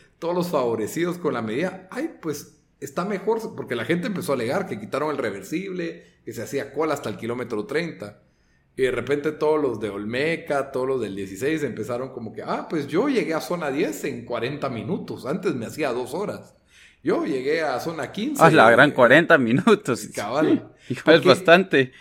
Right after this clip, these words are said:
Speaker 1: Sí, no, y, y bueno, no, pero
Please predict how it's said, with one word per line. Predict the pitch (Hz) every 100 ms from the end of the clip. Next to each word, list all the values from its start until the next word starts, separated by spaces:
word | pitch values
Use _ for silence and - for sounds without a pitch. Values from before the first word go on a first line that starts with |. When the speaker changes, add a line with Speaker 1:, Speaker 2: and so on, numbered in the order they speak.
| -
Speaker 1:
Sí, | - 180 285 294 131
no, | 175 294 147
y, | 147 143 113 -
y | 131 120 120
bueno, | 147 95
no, | 101 147 175
pero | 110